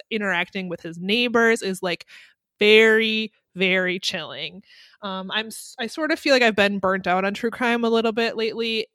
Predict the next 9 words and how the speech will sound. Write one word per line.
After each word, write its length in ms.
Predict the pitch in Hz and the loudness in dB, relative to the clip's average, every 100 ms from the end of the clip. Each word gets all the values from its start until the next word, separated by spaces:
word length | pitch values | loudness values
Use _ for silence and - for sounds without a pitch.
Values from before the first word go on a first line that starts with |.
| _ | _
and 480 | 185 175 175 170 165 - | -8 -6 -4 -6 -8 -6
I'm 180 | 202 | -6
still 440 | 202 - - 277 277 | -6 -6 2 4 4
sort 240 | 277 240 | 4 4
of 80 | 226 | 4
at 220 | 170 196 | 2 0
that 200 | 196 196 | 0 0
place, 520 | - 202 190 208 - - | -2 0 2 2 -2 -6
like, 180 | 180 | -6